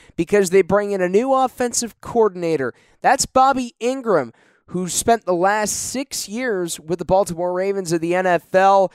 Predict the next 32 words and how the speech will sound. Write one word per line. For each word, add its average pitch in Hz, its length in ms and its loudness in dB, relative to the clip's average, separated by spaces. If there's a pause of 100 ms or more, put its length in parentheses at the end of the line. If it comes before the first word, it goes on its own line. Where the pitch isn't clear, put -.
(140)
He's 156 200 -10
going 196 240 -2
to 170 100 -4
spread 190 420 0
the 202 80 -4
ball 196 380 4
out. 190 280 2 (220)
He's 156 200 -6
gonna 165 180 2
utilize 185 540 2
a 180 40 -6
lot 175 220 2
of 170 80 -6
play 175 320 0
action. 180 460 0 (500)
Paul 262 220 4
Chryst 269 400 -2 (420)
said - 320 0
a 247 60 0
lot 226 300 4
about 196 400 2
Bobby 175 340 2
Ingram. 170 240 -4
He's 139 140 -4
got 139 160 -4
a 139 40 -8
tremendous 180 480 -4
amount 208 240 -2
of 196 120 -4
respect 196 420 -2
for 190 320 2
him. 180 140 -2